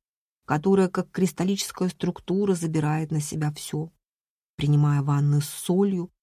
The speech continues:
вы будете чувствовать себя легче и лучше, очиститесь и станете не такими уставшими. Самое главное — движение.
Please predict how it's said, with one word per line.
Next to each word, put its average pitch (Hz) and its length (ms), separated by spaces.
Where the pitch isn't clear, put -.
вы 175 120
будете 180 420
чувствовать - 500
себя 165 240
легче 170 640
и 175 80
лучше, 165 680
очиститесь - 1000
и 139 60
станете 139 600
не 143 80
такими 143 380
уставшими. 160 680
Самое 208 400
главное — 196 680
движение. 180 840